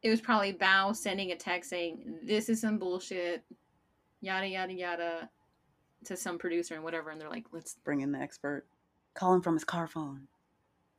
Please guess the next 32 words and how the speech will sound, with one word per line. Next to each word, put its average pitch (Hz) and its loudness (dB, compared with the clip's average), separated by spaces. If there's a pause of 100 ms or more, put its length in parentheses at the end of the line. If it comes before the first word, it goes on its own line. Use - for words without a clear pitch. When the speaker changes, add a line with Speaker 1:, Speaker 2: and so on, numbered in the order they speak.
(300)
Speaker 1:
Yeah, 180 2
yeah. 160 0 (360)
And, 185 0 (140)
you 254 6
know, 233 10
and 214 6
it, 202 2 (920)
and, 208 6
and 202 4
again, 190 4
I 175 4
call 185 0
bullshit 180 0
on 180 -2 (120)
Johnny. 180 -2
You 185 -8
know, 175 -2
if, 180 0 (520)
if 180 -8
he 202 -4
wanted 190 -2
to 170 -12
talk 196 -2
about 190 -2
it, 220 -4 (380)
they 202 6
would 190 2
have 175 -2
talked - -4
about - -8
it - -8
already. - -8